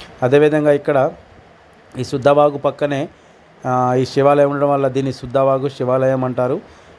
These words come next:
ఇక్కడ ప్రతి సంవత్సరం చాలా అద్భుతమైనటువంటి, ఆ, కళాకృ-, ఆ, సాంస్కృతిక కళా కార్యక్రమాలతో పాటు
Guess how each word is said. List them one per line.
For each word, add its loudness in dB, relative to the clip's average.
ఇక్కడ 0
ప్రతి 0
సంవత్సరం -2
చాలా 2
అద్భుతమైనటువంటి, -4
ఆ, 0
కళాకృ-, 0
ఆ, -4
సాంస్కృతిక -2
కళా 2
కార్యక్రమాలతో -2
పాటు -2